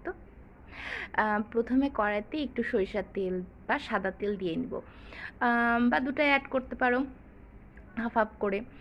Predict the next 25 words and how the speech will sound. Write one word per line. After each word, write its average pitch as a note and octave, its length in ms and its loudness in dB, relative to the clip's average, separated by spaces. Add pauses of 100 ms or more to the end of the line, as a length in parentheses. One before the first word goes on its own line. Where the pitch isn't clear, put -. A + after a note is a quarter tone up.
(360)
তারপরে C#4 640 8
বাসায় A#3 560 4
আমার A3 220 2
মাছের F#3 340 0
মাথা G#3 340 0
ছিল, B3 360 0
সেটা A#3+ 300 0
একটু A#3 440 0 (380)
দিয়ে G3+ 140 2
দিলাম। F3+ 340 -2 (580)
সঙ্গে C#4 400 6
দিয়ে D4+ 200 0
দিচ্ছি C4+ 500 -4
কয়েকটা G3+ 340 0
কাঁচামরিচ, A3 800 2
শুকনো - 540 -4
লঙ্কা G3+ 480 0
একটা, G#3 380 -2 (540)
আর, F#3+ 460 4
আহ, G3 340 4 (140)
ফোড়নে B3+ 380 6
দিচ্ছি C4+ 400 -4
একটু G#3+ 460 0 (260)
সাদা F#3+ 260 0
জিরে G3+ 340 0